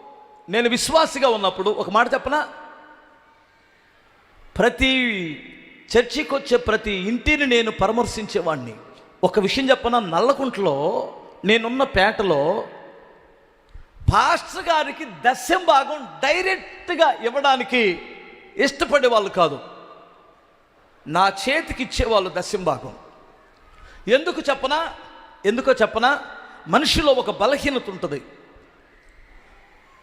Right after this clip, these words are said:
నేను చిన్న, చిన్న వయసు అప్పుడు నాకు,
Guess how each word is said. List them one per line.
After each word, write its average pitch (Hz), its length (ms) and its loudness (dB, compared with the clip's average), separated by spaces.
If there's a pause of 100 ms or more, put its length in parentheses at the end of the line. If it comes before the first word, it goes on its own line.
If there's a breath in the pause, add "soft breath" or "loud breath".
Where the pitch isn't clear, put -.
(420)
నేను 233 280 2 (380)
చిన్న, 285 220 0 (120)
చిన్న 262 140 0
వయసు 311 300 0
అప్పుడు 233 240 0
నాకు, 165 440 0